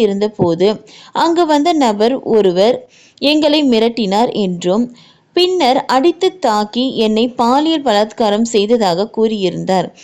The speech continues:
மாணவியின் இந்த புகார் பரபரப்பை ஏற்படுத்தியது. இந்த நிலையில் இது தொடர்பாக சென்னை கோட்டூர்புரத்தை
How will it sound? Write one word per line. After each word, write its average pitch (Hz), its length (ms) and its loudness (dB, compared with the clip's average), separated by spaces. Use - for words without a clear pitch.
மாணவியின் 339 640 0
இந்த 226 180 0
புகார் 262 360 0
பரபரப்பை 220 580 0
ஏற்படுத்தியது. 180 720 0
இந்த 370 160 0
நிலையில் 214 520 2
இது 320 140 0
தொடர்பாக 240 540 0
சென்னை 240 260 0
கோட்டூர்புரத்தை 220 760 0